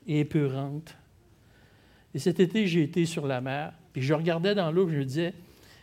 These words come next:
Il y a plein de bébites là-dedans que je ne voudrais pas rencontrer. » La mer est sombre et épeurante, mais il y a Christ. Il y a Christ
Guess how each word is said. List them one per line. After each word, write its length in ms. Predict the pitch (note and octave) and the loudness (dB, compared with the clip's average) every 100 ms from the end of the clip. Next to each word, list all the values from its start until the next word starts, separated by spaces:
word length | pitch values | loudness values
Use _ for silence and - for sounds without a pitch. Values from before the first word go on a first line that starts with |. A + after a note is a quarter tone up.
| - | -8
Il 60 | B2+ | -8
y 40 | |
a 40 | A#2 | -6
plein 240 | D3+ G3 | -4 -2
de 60 | D#3+ | -2
bébites 380 | D#3+ D#3 D#3+ | -2 -2 -4
là-dedans 440 | C#3 A#2 A2 A#2 A2 - - - - - - - - - - - - - - - - - | -6 -8 -8 -8 -10 -14 -20 -20 -20 -20 -20 -20 -20 -20 -20 -20 -20 -20 -20 -20 -20 -2
que 140 | C#3+ | -2
je 60 | B2 | 0
ne 40 | |
voudrais 220 | B2 C3 | -2 -2
pas 160 | F3+ E3 | -2 -4
rencontrer. » 480 | B2+ A2 G#2 G2+ F#2+ - _ - - - - - - _ _ _ _ _ _ - - - - - _ _ _ _ _ _ - | -6 -8 -12 -18 -20 -20 _ -20 -20 -20 -20 -20 -20 _ _ _ _ _ _ -20 -20 -20 -20 -20 _ _ _ _ _ _ -6
La 200 | D3 D#3+ | 2 2
mer 640 | D#3 F3 G#3 A3+ G#3 E3+ D3+ - _ _ _ _ _ _ _ _ - | 2 0 0 -2 -4 -8 -12 -20 _ _ _ _ _ _ _ _ -8
est 100 | C#3+ | -6
sombre 540 | - D3+ D#3 E3+ E3 | -4 -2 0 0 0
et 60 | D3 | 0
épeurante, 720 | C#3 C3+ A#2+ B2 B2+ - - - _ _ _ _ _ - - _ - | 0 -2 -2 -6 -10 -16 -20 -20 _ _ _ _ _ -20 -20 _ -4
mais 340 | D#3 E3+ G3+ - - _ - - _ - | 2 2 0 -8 -20 _ -20 -20 _ -14
il 100 | C#3 | -2
y 60 | C#3+ | 0
a 60 | C3 | 0
Christ. 600 | - D#3 C3+ - - - - - - - - - _ - - - - | -4 -8 -8 -12 -18 -20 -20 -20 -20 -20 -20 -20 _ -20 -20 -18 2
Il 60 | D3+ | 4
y 20 | |
a 60 | D#3 | 6
Christ 480 | F#3 A3 G#3+ - | 8 8 8 0